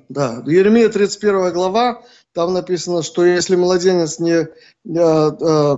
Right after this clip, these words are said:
даже у Авраама в семнадцатой главе Бытия сказано, что если мради-, младенец не обрезывался в определённый срок, он нарушал завет.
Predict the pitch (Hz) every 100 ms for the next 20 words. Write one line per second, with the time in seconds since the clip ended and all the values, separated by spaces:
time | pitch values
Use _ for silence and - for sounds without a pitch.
0 | - 143 - 175 165 180 180 185 190 208
1 | 196 147 131 - 175 175 165 156 - 165
2 | 151 165 160 156 160 151 - 196 214 202
3 | - 147 143 139 135 - 156 151 160 156
4 | 160 151 - 156 160 165 156 143 - 147
5 | 143 226 202 190 156 170 160 - - _
6 | 160 156 156 170 175 165 156 - 160 151
7 | 185 190 180 175 165 - 196 190 147 160
8 | 160 165 135